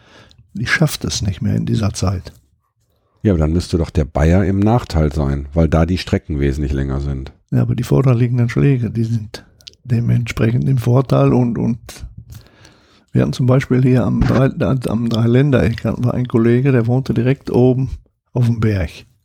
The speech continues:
Speaker 2: Mhm.
Speaker 1: Und die Tauben kamen unten vom Tal, mussten dann über den Berg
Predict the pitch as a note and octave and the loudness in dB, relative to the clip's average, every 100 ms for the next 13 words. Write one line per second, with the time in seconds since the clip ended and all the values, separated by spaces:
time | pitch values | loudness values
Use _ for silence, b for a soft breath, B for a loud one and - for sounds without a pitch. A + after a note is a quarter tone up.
0 | - C#2+ E2+ G#2+ C3+ A#2 B2 C3 C3+ - | -10 -8 -8 -8 -10 -4 0 2 0 0
1 | C3 B2 D#3+ - - A2 A2+ A#2+ B2+ C#3+ | -2 0 -2 -2 -4 -4 -2 2 4 2
2 | F3 - _ _ _ _ _ - C#3 - | 0 -8 _ _ _ _ _ -8 -6 -4
3 | A#2+ A#2 B2 C3+ C3+ B2 A#2 C#3+ F#3+ | -2 -2 -2 0 0 0 2 4 2